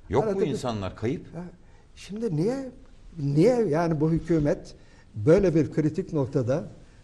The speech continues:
Speaker 2: e, en fazla büyükelçiye ihtiyaç duyacağımız böyle özel bir noktada,
Speaker 1: Hı hı.
Speaker 2: e, tutuyor, büyükelçisini de çekiyor. Diyor ki, yani bunun anlamı bir noktada, bu iki gazetecinin akıbeti beni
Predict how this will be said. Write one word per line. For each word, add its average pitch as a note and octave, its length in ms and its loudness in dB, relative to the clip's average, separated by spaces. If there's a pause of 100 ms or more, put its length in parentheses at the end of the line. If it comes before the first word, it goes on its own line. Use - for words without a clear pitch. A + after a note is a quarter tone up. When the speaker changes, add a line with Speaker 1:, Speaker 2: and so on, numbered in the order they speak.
(200)
Speaker 2:
e, B2+ 360 4 (640)
en G#3 200 2
fazla C#3 480 2
büyükelçiye C3+ 600 0
ihtiyaç C#3 460 -2
duyacağımız D3 760 0
böyle C#3+ 260 6
özel D3+ 460 2
bir C3 140 0
noktada, B2 420 -4
Speaker 1:
Hı G#2+ 600 -12
hı. C#3+ 60 0
Speaker 2:
e, C3+ 80 -2
tutuyor, E3+ 360 -6
büyükelçisini C#3+ 640 -8
de G#2+ 100 -8
çekiyor. B2 400 -10 (500)
Diyor C#3 240 -2
ki, E3 80 -8 (380)
yani A#2 240 -4
bunun D3 200 0
anlamı G#2+ 400 -6
bir C3 140 -2
noktada, G#2+ 480 -10 (400)
bu E3 160 -8
iki A2+ 180 -10
gazetecinin A2+ 540 -8
akıbeti A#2 540 -10
beni G#2+ 140 -8